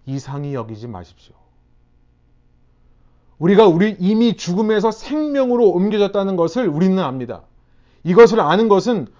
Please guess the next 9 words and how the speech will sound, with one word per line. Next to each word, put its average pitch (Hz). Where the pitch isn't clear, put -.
우리가 220
형제 277
자매를 202
사랑하기 269
때문입니다. 190
사랑하지 269
않는 240
사람은 226
죽음에 202